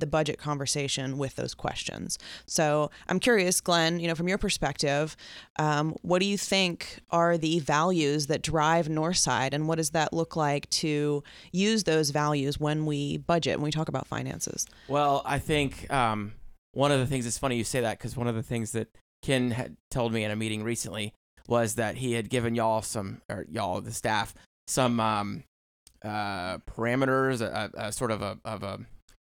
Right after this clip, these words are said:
Speaker 2: template, uh, to how to do your budget and what he, what he thinks he would like to see accomplished. And he was telling me that he was really pleased with the way the staff, uh, took that to heart and really, um, you know, did a great job of, of setting their budgets for the year, and no department was over budget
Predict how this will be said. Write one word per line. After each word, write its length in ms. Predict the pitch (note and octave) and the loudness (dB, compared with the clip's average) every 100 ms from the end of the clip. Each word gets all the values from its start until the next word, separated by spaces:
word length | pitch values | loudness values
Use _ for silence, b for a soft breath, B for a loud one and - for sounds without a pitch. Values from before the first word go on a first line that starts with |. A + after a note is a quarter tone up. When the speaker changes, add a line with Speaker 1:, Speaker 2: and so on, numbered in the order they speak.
| - | -10
Speaker 2:
template, 580 | - C#3 C#3 C#3 - - | -6 -2 -2 -2 -4 -6
uh, 160 | A2 | -6
to 100 | - | -4
how 160 | A2+ A#2 | -2 -2
to 100 | A2+ | -2
do 100 | A#2+ | -2
your 140 | A#2 | -2
budget 380 | A2 B2 A#2+ B2+ | 0 0 0 -2
and 100 | A2+ | -2
what 100 | A2+ | -4
he, 80 | A#2 G#2+ | -4 -6
what 140 | - A2+ | -6 -6
he 120 | A2+ - | -6 -6
thinks 180 | B2 B2 | -6 -4
he 60 | |
would 120 | A2+ | -4
like 180 | A#2 A2+ | -4 -6
to 120 | - | -8
see 140 | G#2+ A2+ | -8 -6
accomplished. 500 | G#2 A#2+ A#2+ A#2 - | -2 -2 0 -2 -2
And 100 | A2+ | -4
he 140 | A2 B B B B B | -6 B B B B B
was 140 | C#3+ | 0
telling 220 | - F#3 E3 | 4 6 6
me 100 | D#3 | 4
that 120 | D3+ | 4
he 100 | E3+ | 2
was 160 | D3 C3+ | 2 2
really 200 | B2+ A#2+ | 0 0
pleased 360 | C#3 C3+ B2 | 0 0 0
with 140 | A#2 - | -4 -2
the 100 | A2+ | 0
way 140 | A2+ | 2
the 100 | A2 | 0
staff, 440 | - A#2 A2 - - b b - | 0 2 0 -4 -16 b b -6
uh, 200 | A2+ G#2 | -2 -2
took 300 | - D#3+ - | -2 -4 -2
that 360 | C3 A#2+ A#2+ - - | 2 2 2 -2 -8
to 80 | A2+ | 0
heart 340 | C3 B2+ A#2+ - | 4 4 0 -6
and 280 | B2+ A#2 A2+ | -2 0 2
really, 380 | B2 B2 B2 G2 | 2 2 0 0
um, 380 | A2+ A2 A2 - _ _ _ _ | -2 -4 -6 -10 _ _ _ _
you 80 | A#2+ | -2
know, 300 | A#2 G#2+ G#2 - | 0 0 -4 -4
did 140 | B2 | -2
a 40 | A2+ | 0
great 280 | A#2+ A#2+ | -2 -2
job 460 | - B2 A#2+ A#2+ A2 | -2 0 2 2 0
of, 280 | G#2+ G#2+ - | -4 -6 -10
of 200 | - A2 | -8 -8
setting 300 | - C#3+ C3 | -2 0 2
their 120 | B2 A#2 | 2 0
budgets 360 | A#2+ A#2+ - | -2 -2 -6
for 80 | B2+ | -4
the 80 | A#2+ | -2
year, 300 | A#2+ A#2 B2 | 0 2 0
and 300 | G#2+ A2 A2 | -2 -4 -6
no 300 | C3 A#2+ A#2+ | -2 0 0
department 420 | A#2 A#2+ G#2+ G#2+ F2+ | -2 -4 -4 -4 -6
was 120 | A#2+ | -2
over 200 | C#3+ D3 | 0 0
budget 460 | C#3 C#3+ C#3+ C#3 | 0 2 0 -2